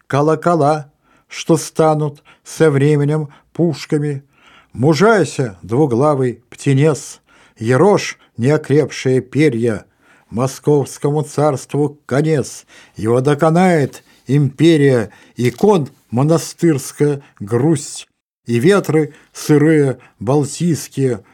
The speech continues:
Уходит московская Русь, татарская и византийская. Не ткать ей, как прежде, редно. Прощай,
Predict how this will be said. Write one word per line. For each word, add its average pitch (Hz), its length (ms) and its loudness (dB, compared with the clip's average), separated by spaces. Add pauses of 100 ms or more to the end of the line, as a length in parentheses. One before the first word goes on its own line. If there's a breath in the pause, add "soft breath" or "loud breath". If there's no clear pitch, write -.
(200 soft breath)
Уходит 147 760 2 (300 soft breath)
московская 139 920 0
Русь, 151 440 -4 (380 soft breath)
татарская 143 920 -2 (320 soft breath)
и 151 400 0
византийская. 143 1160 0 (520 soft breath)
Не 139 200 0
ткать 170 480 0
ей, 170 140 4
как 175 260 -2
прежде, 147 640 0 (100)
редно. 139 720 0 (600)
Прощай, 165 800 0